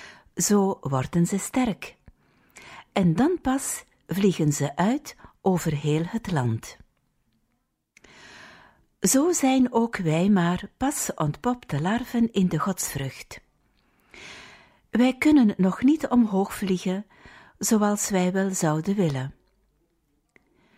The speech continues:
We zijn wel van plan, en het is ook ons doel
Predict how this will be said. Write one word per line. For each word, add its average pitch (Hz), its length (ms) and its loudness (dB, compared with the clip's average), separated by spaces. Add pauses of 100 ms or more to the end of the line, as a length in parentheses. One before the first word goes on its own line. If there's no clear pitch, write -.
(440)
We 196 140 -2
zijn 175 280 2
wel 143 180 -4
van 180 280 -4
plan, 226 460 0 (720)
en 202 140 0
het 180 140 0
is - 280 -2
ook 170 340 -4
ons 143 240 -2
doel 233 340 -2